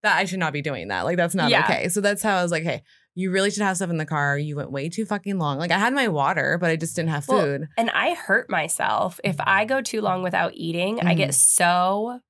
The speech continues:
Speaker 2: frantic about getting food into my
Speaker 1: Oh,
Speaker 2: body
Speaker 1: okay.
Speaker 2: that, like, I won't realize I'm doing it, but I'll eat too fast. And then I'm like, "Oh God, it doesn't feel good."
Speaker 1: No,
Speaker 2: You know?
Speaker 1: it's, like, right there and
Speaker 2: Yeah.
Speaker 1: it gets stuck.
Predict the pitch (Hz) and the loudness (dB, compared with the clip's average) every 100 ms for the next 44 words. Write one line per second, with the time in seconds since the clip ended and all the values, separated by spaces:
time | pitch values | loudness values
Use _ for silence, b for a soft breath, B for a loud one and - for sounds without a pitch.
0 | _ _ - - - 180 165 170 - - | _ _ -14 -12 -4 -2 -2 -4 -6 -8
1 | - - - 170 160 175 165 - 180 170 | -8 -12 -4 -2 -2 -2 -4 -4 -4 -2
2 | 175 160 147 165 143 151 156 190 247 269 | 0 0 2 2 2 2 0 -2 -4 -6
3 | 156 156 139 143 214 196 190 226 226 196 | -6 -4 -4 -2 0 0 0 0 0 2
4 | 185 175 156 165 180 180 170 156 - 190 | 2 2 -2 -2 -2 -2 -2 -2 0 2
5 | 180 196 180 - 185 - 165 185 202 175 | 2 0 -6 -6 -6 0 2 2 0 -2
6 | 170 165 160 - _ _ 554 440 349 415 | -2 -2 -4 -8 _ _ -10 -10 -12 -10
7 | 403 440 _ _ 220 - - - - 185 | -8 -10 _ _ -16 -6 -6 -6 -14 -20
8 | - - - - 196 208 240 190 185 180 | -18 -20 -14 -2 2 4 4 2 0 2
9 | 160 170 196 175 180 175 175 170 175 208 | 2 2 0 0 0 0 -2 0 2 4
10 | 160 - 185 - 156 175 - | 4 2 0 2 2 2 -4